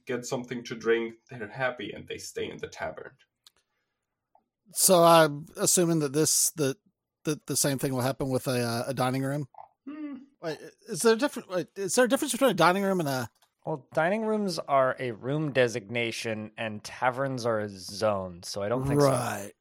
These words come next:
Speaker 2: Okay, so yeah, so the dining rooms you, you designate whenever you select tables. And, okay.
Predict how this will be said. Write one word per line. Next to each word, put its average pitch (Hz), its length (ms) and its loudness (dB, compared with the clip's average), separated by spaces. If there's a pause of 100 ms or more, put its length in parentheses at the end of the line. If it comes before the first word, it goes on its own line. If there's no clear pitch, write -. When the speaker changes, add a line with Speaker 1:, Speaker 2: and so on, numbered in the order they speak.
Speaker 2:
Okay, 156 280 0
so 139 140 2
yeah, 135 220 0
so 165 180 2
the 139 160 0
dining 160 360 4
rooms 170 360 0
you, 139 420 -2
you 131 220 -4
designate 135 560 0
whenever 135 240 -2
you 127 80 -2
select - 340 -2
tables. 113 600 -6 (880)
And, 117 380 -6
okay. 123 240 -8